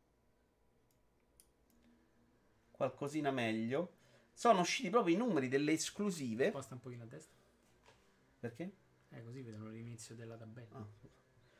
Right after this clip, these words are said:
Speaker 1: Meglio adesso? Eh, ecco quanti soldi hanno guadagnato gli sviluppatori tramite i giochi gratis. Questi sono quelli regalati da Epic Store.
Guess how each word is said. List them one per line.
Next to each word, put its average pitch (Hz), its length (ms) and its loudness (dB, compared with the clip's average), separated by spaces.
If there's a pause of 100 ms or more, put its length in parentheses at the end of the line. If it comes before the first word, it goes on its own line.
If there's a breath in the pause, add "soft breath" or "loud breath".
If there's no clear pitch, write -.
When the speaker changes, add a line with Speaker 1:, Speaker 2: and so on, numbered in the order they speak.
(920 soft breath)
Speaker 1:
Meglio 170 320 10
adesso? 165 600 6 (2250 soft breath)
Eh, 143 580 12
ecco 202 220 10
quanti 202 240 10
soldi 214 240 8
hanno 175 160 8
guadagnato 185 880 8
gli 160 140 4
sviluppatori 202 640 4
tramite 170 300 6
i 170 60 -2
giochi 127 260 0
gratis. 98 680 -2 (140)
Questi 170 220 -4
sono 143 160 4
quelli 151 320 0
regalati 151 680 6
da 113 80 -2
Epic 110 180 -2
Store. 113 520 -2